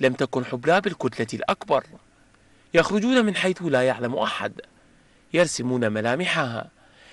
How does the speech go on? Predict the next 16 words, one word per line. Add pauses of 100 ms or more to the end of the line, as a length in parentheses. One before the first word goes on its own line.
(160)
يجرون
الاجتماع
تلو
الآخر، (760)
يتنابزون
بالشروط
والمناصب، (680)
ليخرجوا
بعدها (360)
بابتسامة (120)
سياسية (600)
غاب
عنها
ما
ينتظره
الجميع.